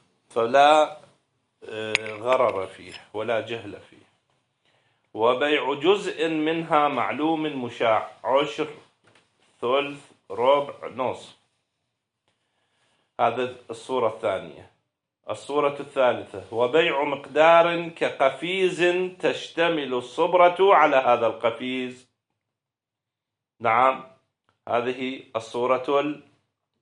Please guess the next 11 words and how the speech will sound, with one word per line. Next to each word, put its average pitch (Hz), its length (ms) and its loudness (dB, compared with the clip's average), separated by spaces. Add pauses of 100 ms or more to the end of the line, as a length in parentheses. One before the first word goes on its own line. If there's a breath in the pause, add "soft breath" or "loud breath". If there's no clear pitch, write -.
(220)
الثالثة 113 680 -2
أيضا 107 300 -8
صحيحة. - 580 -14 (1500)
وبيعها، 151 1200 4 (380)
يعني 110 380 -4
بيع 170 400 2
الصبرة 156 1000 0
بأجمعها، 165 1400 2 (760)
كل 226 480 6 (100)
قفيز 220 500 0
بكذا. 135 840 0